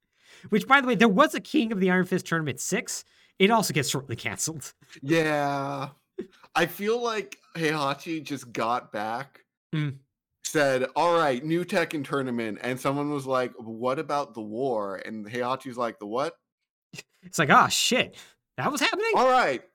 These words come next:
Speaker 2: new Tekken tournament."
Speaker 1: Let's distract everybody from this.
Speaker 2: "And then war, maybe."
Speaker 1: This war thing sounds cool.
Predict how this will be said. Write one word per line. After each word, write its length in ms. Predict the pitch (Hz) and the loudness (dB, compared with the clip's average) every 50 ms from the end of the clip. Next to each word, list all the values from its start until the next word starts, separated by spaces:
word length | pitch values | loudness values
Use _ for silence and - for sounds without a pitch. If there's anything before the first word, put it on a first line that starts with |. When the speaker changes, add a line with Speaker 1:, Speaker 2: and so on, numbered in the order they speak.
| - 131 | -10 -6
Speaker 2:
new 400 | 160 202 240 254 254 254 254 - | -4 -4 -2 -2 -2 -4 -4 -2
Tekken 360 | 254 233 220 220 214 180 160 | 0 0 0 0 -2 -6 -6
tournament." 640 | - 190 175 160 143 131 123 117 110 98 69 - - _ _ - - - _ _ _ - | -2 0 0 0 0 -2 -4 -6 -6 -8 -8 -10 -16 _ _ -20 -20 -20 _ _ _ -6
Speaker 1:
Let's 140 | 165 - - | -6 -2 0
distract 420 | 226 - - - 294 269 226 - | 0 0 4 4 6 6 6 6
everybody 320 | 214 160 156 139 139 127 123 | 6 4 4 4 2 0 0
from 160 | - 120 120 | 0 0 4
this. 460 | 143 214 - - - - - - - _ _ _ _ _ _ - | 4 4 6 4 2 0 0 -2 -4 _ _ _ _ _ _ -2
Speaker 2:
"And 220 | 151 156 160 175 190 | 0 0 2 4 4
then 220 | 220 240 226 208 | 4 4 4 4
war, 340 | 220 220 208 196 175 151 139 | 4 6 6 6 6 4 2
maybe." 520 | 127 123 117 107 107 104 98 85 80 - _ _ _ _ _ _ _ - 466 - - _ _ _ _ _ _ - | 0 -2 -2 -4 -4 -6 -8 -10 -10 -14 _ _ _ _ _ _ _ -14 -14 -14 -14 _ _ _ _ _ _ 0
Speaker 1:
This 120 | 175 - | 0 0
war 220 | 160 247 285 269 185 | 2 4 4 4 6
thing 160 | 247 262 202 | 4 2 2
sounds 260 | - 247 240 220 - | 2 2 2 2 0
cool. 500 | - - - 247 180 120 101 104 104 - | -2 0 0 2 2 2 2 -2 -6 -10